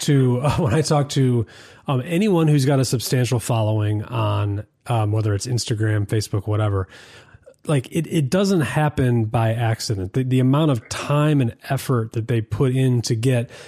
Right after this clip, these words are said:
you know, a hundred thousand followers or eighty thousand followers, it, it, it, it really is almost a job unto itself. And I just, like, my goodness, these people who are doing that and they've got, you know, patients all day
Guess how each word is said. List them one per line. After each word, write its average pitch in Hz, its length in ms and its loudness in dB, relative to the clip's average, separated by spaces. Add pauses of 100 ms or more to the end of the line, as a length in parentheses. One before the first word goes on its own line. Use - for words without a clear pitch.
you 147 100 0
know, 120 180 2
a 120 40 2
hundred 143 540 0
thousand 120 380 2
followers 98 520 -2
or 101 80 -4
eighty 135 300 2
thousand 110 380 0
followers, 104 420 0 (340)
it, 147 300 0
it, 143 240 -2 (220)
it, 143 200 0
it 151 160 0
really 139 600 2
is 156 160 4
almost 147 500 0
a 135 80 -2
job 123 400 2
unto 123 300 2
itself. 135 560 -2
And 139 140 -2
I 120 200 0
just, - 280 -2
like, 127 260 -2 (300)
my 175 220 0
goodness, 139 420 2
these 170 140 -2
people 190 280 0
who 147 100 4
are 135 80 4
doing 120 300 2
that 139 260 2
and 151 320 2
they've 131 160 4
got, 113 180 0 (760)
you 120 80 0
know, 95 180 -2
patients 175 540 0
all 156 100 2
day 147 260 2